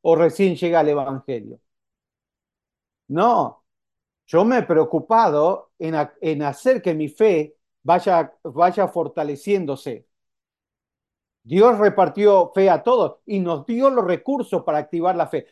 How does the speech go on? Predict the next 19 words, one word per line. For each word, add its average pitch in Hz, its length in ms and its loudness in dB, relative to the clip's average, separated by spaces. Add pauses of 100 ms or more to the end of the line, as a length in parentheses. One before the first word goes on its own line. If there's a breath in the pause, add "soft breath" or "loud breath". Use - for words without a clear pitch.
Ahora, 165 420 2
si 165 180 -6
nosotros 160 640 -2
no 180 120 -2
activamos 190 880 -2
o 170 140 -2
no 190 180 -4
descubrimos, 185 680 -4
no 175 120 -4
averiguamos 190 640 -4
cómo 196 200 -6
activar 175 480 -6 (200)
esa 190 400 -2
fe, 160 340 -4
entonces 180 560 -4
somos 226 320 -4
nosotros 220 500 -4
los 139 160 -4
responsables 127 800 -8